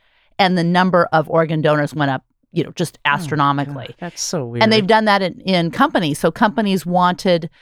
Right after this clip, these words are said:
Speaker 1: their employees to participate in the savings, you know, the retirement plan.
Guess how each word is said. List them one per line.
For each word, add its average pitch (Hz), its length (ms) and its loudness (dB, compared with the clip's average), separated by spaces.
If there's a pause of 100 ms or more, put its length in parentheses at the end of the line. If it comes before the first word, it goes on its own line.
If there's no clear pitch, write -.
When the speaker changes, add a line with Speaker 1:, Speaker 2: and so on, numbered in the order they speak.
(180)
Speaker 1:
their 180 120 4
employees 175 580 0
to - 100 -14
participate 175 920 -2
in 160 420 0
the 147 480 0
savings, 185 720 0
you 170 60 -4
know, 139 100 0
the 139 240 -4
retirement 190 480 0
plan. 131 380 -6